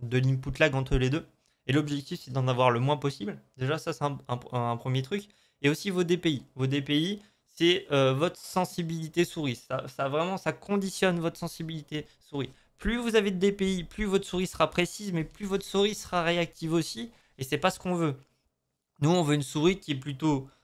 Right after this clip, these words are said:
stable, rectiligne. On puisse enchaîner des kills à gauche, à droite facilement, d'une manière assez, assez stable,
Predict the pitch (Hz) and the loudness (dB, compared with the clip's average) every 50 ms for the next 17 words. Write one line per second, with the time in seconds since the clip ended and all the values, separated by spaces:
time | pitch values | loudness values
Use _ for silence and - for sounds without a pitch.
0 | _ _ _ _ _ _ _ _ _ _ _ _ _ _ - - - 147 160 196 | _ _ _ _ _ _ _ _ _ _ _ _ _ _ -6 2 6 6 6 6
1 | 190 156 117 - - _ _ _ - 127 127 139 175 185 - - - 190 180 185 | 6 4 0 0 -2 _ _ _ -14 -6 -2 0 0 0 -2 -6 -6 -4 -2 -2
2 | 220 233 190 139 110 - - _ _ _ _ _ _ _ _ _ _ _ _ _ | 0 0 2 0 0 -2 -4 _ _ _ _ _ _ _ _ _ _ _ _ _
3 | _ _ _ _ _ - - 147 147 135 - 160 180 196 175 - - - - 165 | _ _ _ _ _ -6 -4 -2 -2 -4 -4 -4 -4 -4 -4 -6 -8 -4 -2 -2
4 | 165 - - 180 180 175 185 185 185 175 165 - _ _ _ _ _ _ _ _ | -2 0 2 2 2 2 2 2 0 -2 -4 -8 _ _ _ _ _ _ _ _
5 | _ _ _ _ _ _ _ _ _ _ _ _ _ _ _ _ _ _ _ - | _ _ _ _ _ _ _ _ _ _ _ _ _ _ _ _ _ _ _ -2
6 | 135 170 180 - - - 190 185 170 165 151 147 165 175 175 - - 165 156 151 | 0 0 0 -2 -4 -4 -2 0 2 2 2 4 4 2 2 4 2 2 2 4
7 | 151 160 165 165 160 - - _ _ _ _ _ _ _ - 135 135 - - 147 | 6 8 8 6 4 0 -10 _ _ _ _ _ _ _ -4 -4 -2 -4 -4 -4
8 | 147 156 165 190 220 233 - - _ _ _ _ _ - 151 156 156 156 156 156 | 0 2 4 4 4 2 -2 -10 _ _ _ _ _ -8 -2 0 2 2 2 2
9 | 165 160 143 135 135 131 - 135 131 131 127 123 - - 131 131 - - - - | 2 2 2 2 2 0 -2 -6 -6 -4 -4 -4 -4 -4 -6 -8 -4 0 2 2
10 | - 190 160 131 | 2 2 0 -4